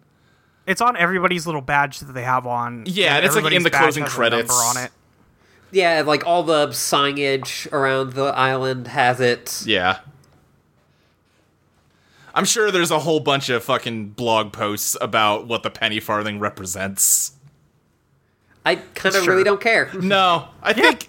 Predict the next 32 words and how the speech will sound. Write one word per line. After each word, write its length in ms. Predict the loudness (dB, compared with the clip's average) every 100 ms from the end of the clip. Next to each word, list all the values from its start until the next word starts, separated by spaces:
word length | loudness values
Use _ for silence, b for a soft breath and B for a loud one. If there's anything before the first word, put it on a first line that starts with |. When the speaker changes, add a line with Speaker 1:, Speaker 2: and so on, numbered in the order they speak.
| B
Speaker 2:
I 80 | -2
think 160 | 0 0
the 80 |
real 220 | 0 2 2
answer 260 | 2 2
is 160 | 0 2
just 220 | -2 0
it's 120 | -4
kind 280 | -2 -2 0
of 100 | 0
a 120 | 0 -2
fancy 460 | 0 0 0 0
old-timey 500 | 0 0 -2 -2 -2
Britishism 920 | -4 0 0 0 -2 0 -2 -4 -10
to, 180 | -2 0
like, 260 | 2 0 2
go 160 | 2
with 160 | 2 2
the 80 | 0
village 320 | 2 0 0
aesthetic. 580 | -4 0 0 0 -8 -18 _ _ _ _ -12
Speaker 1:
Yeah. 300 | -4 -2 -2 -6 _ _ _ _ _ b b b b b b b b -2
Um, 440 | 4 4 4 -2 -16 _
so 540 | -6 2 4 4 2 -4 0
number 220 | 2 2
two 240 | 0 -4
kind 180 | 0 0
of 60 | -2
explains, 380 | -8 -8 -8 -6
like, 120 | -6
"Hey, 320 | -2 -2 -2 -8 _ b b b -4
um, 340 | 0 0 0